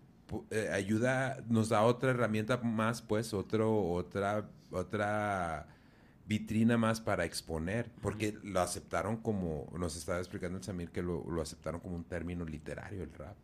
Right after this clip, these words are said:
Speaker 2: Sí,
Speaker 1: Que re-,
Speaker 2: sí.
Speaker 1: es, en realidad es eso, ¿no? Es poesía, que es como el hip hop, ah, digo, como el break, eh, como el
Speaker 2: Sí,
Speaker 1: breakdance.
Speaker 2: sí.
Speaker 1: O sea, el breakdance es lo mismo,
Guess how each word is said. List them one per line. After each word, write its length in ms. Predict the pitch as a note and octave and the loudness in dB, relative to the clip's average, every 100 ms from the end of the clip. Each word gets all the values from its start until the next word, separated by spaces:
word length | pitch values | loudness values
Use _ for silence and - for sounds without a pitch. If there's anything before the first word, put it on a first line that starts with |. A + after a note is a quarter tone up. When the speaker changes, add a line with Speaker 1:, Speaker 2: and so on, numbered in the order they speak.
| - - | -20 -18
Speaker 2:
Sí, 160 | G#2+ F#2+ | -12 -6
Speaker 1:
Que 80 | D#2 | -4
re-, 140 | F2+ | -2
Speaker 2:
sí. 60 | D#2+ | -2
Speaker 1:
es, 320 | F2+ F2 F2 | -2 -2 -2
en 100 | E2+ | -2
realidad 260 | E2 D#2 D#2+ | 0 -2 -2
es 120 | - | -2
eso, 180 | A2 F2+ | -2 0
¿no? 160 | F#2+ | 0
Es 120 | F#2+ | 0
poesía, 560 | - F#2 D2+ A2 A2+ - - - - | 0 0 0 0 0 -2 -10 -10 -4
que 60 | |
es 120 | F2+ | -4
como 220 | - G2 F#2+ | -4 -2 -2
el 80 | - | -2
hip 140 | G#2 - | -8 -2
hop, 300 | G#2+ A2+ - | 0 0 0
ah, 220 | G#2 G2 | 0 2
digo, 280 | F#2+ F#2+ F#2+ | 0 -2 -2
como 140 | F#2 | -2
el 80 | E2+ | -2
break, 300 | D2+ G2+ A2 | 0 -2 -2
eh, 80 | F2 | -6
como 180 | F2 E2+ | -4 -4
el 60 | |
Speaker 2:
Sí, 60 | D2+ | -2
Speaker 1:
breakdance. 480 | A2+ C3 G2+ F#2 G#2 | -2 -2 -4 -4 -6
Speaker 2:
sí. 40 | - - - - | -12 -20 -20 -10
Speaker 1:
O 40 | D#2+ | -4
sea, 80 | F2 | 0
el 60 | |
breakdance 440 | E2 F#2 B2+ C#3+ C3 | 0 0 0 0 0
es 100 | G#2+ | 2
lo 100 | A#2 | 4
mismo, 420 | A#2 A2+ A#2+ | 6 6 4